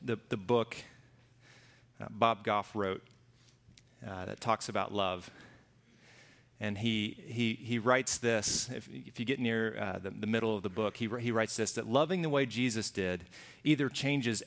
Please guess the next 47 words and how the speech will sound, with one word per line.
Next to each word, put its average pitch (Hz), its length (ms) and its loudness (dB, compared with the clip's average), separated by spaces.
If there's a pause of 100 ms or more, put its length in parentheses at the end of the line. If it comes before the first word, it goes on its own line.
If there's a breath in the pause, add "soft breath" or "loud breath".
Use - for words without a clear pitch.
everything 170 560 2
in 135 140 4
us 127 240 0
or 110 80 0
it - 80 -10
changes 113 420 0
nothing. 101 440 -2
It - 120 -8
can't 196 240 -2
just 135 240 -2
change 139 300 -2
a 110 40 -4
couple 139 360 -2
of 95 80 -4
things, 95 280 -2
but 147 160 4
it 147 100 0
can 208 300 2
change 165 280 0
a 123 40 0
couple 131 320 0
of 110 60 0
things 110 300 0
at 98 80 0
a 90 40 -4
time, - 360 -4 (960 loud breath)
which - 80 -10
is 117 80 -6
kind 147 240 -2
of 139 60 -6
confusing. 95 640 -4
I 110 60 -2
was 104 120 -4
like, 104 140 0 (120)
"Did 156 180 -6
you 196 60 -6
go 240 120 0
back 208 240 0
and 120 100 -2
edit 123 280 0
this? 147 200 0
'Cause 113 180 -4
you 117 60 -6
could 165 160 -2
have," - 140 -2 (440)
but 160 160 8
anyway, 117 300 4